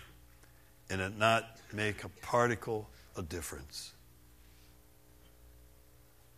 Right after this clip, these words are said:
God uses Nathan's simple story to get around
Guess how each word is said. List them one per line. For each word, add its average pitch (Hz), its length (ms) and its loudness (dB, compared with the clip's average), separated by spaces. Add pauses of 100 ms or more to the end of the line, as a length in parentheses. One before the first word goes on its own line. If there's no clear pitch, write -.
(160)
God 131 360 10
uses 120 560 4
Nathan's 120 600 4
simple 127 520 4
story 113 680 6
to 113 120 0
get 110 280 4
around 113 680 4